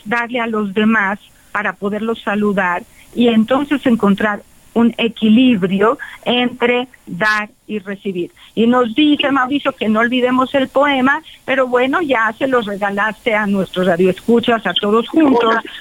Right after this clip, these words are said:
¿no? Para poder compartir con ellos, ¿no? Y, eh,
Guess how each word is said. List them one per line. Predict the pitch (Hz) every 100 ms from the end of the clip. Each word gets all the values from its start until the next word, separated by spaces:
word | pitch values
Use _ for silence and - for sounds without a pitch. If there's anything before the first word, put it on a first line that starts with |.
| -
¿no? | 220 226 139 -
Para | 214 214
poder | 175 214 208 226 226 -
compartir | 233 220 208 190 226 208 190
con | 220 226
ellos, | 240 202 226 285
¿no? | 214 254 - - -
Y, | - 262 277 262
eh, | 254 254 247